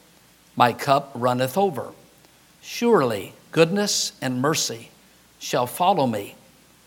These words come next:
all the days of my life, and I will dwell in the house of the Lord forever." Uh, it's a lot of, lot of stuff in that chapter. And there's something for all of us, no matter what age you are.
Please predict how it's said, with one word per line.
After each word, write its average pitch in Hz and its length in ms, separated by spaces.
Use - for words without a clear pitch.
all 143 240
the 147 100
days 143 320
of 127 60
my 120 180
life, 117 440
and 117 100
I 131 120
will 135 160
dwell 135 480
in 156 100
the 156 80
house 131 680
of 127 160
the 120 140
Lord 120 640
forever." 110 720
Uh, 113 220
it's - 120
a 123 60
lot 147 240
of, 143 200
lot 147 180
of 160 80
stuff 175 340
in 135 100
that 123 200
chapter. - 480
And 117 80
there's 117 140
something 143 340
for 135 160
all 147 280
of 123 120
us, 120 180
no 135 100
matter 127 180
what 135 300
age 156 380
you 175 220
are. 143 560